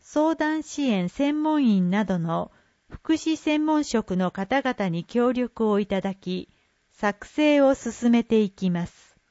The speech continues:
自力避難に不安な人は、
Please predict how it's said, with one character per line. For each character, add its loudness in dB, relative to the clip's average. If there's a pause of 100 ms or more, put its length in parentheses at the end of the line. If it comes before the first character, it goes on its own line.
(1200)
自 -4
力 2
避 0
難 4
に 0
不 2
安 2
な 2
人 -2
は、 0